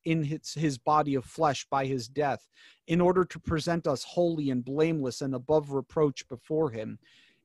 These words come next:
"If indeed you continue in the faith." There you have it again.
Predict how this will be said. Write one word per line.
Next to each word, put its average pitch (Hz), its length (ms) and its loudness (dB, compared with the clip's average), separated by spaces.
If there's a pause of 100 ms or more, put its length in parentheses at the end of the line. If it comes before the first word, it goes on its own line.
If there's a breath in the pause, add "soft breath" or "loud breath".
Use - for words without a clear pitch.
(140)
"If 240 380 2
indeed 185 680 0
you 170 520 -6
continue 165 840 -2
in 156 220 0
the 147 80 2
faith." 147 400 -2
There 165 220 6
you 190 160 0
have 175 200 4
it 170 80 0
again. 156 460 0